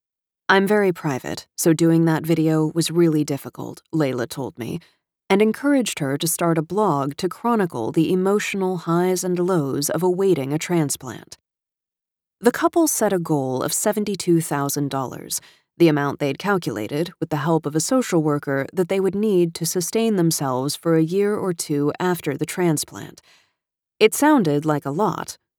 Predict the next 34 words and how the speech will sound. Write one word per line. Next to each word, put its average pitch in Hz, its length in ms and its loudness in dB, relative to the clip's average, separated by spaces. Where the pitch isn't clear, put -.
but 147 140 0
then 131 320 -2
GoFundMe's 147 800 0
homepage 180 600 0
was 165 200 2
full 220 300 2
of 156 100 0
campaigns 151 640 0
raising 160 440 2
six-figure 151 720 -2
sums. - 520 -2
Other 208 260 4
people 131 360 -2
had 151 160 -2
done 131 220 -4
it, 233 180 -2
Richard 135 400 -2
figured. - 480 -6
Why 139 280 -2
not 160 260 0
them? 208 420 -4
His 254 140 4
high 285 280 0
hopes 165 540 -2
were 180 160 0
promptly 170 580 -2
crushed. - 600 -8
For 226 160 6
days 247 400 4
after 196 300 0
the 180 80 0
campaign 165 560 0
went 156 220 0
live, 135 420 -2